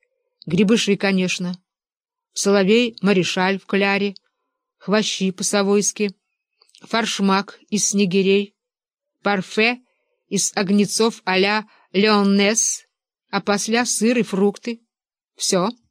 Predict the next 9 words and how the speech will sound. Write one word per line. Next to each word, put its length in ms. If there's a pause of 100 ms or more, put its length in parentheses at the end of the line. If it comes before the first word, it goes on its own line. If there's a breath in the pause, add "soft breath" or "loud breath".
(1600)
Прежние 440
молчали 600
и 160
смотрели 560
на 100
него 300
в 100
четыре 400
глаза. 560